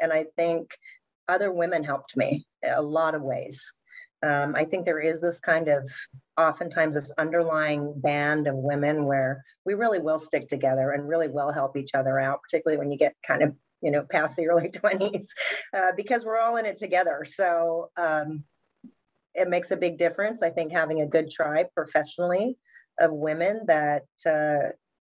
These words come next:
can help mentor you, help when you're stuck, answer questions, give referrals.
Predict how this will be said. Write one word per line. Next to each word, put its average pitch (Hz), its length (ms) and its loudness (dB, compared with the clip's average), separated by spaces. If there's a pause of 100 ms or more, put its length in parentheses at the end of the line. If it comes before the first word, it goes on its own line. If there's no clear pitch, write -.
(520)
can 160 140 -2
help 160 340 0
mentor 156 460 0
you, 160 640 0
help 151 380 -2 (100)
when 151 180 2
you're 135 120 0
stuck, 160 500 0
answer 151 280 -2
questions, 175 520 0
give 160 160 2
referrals. 160 600 0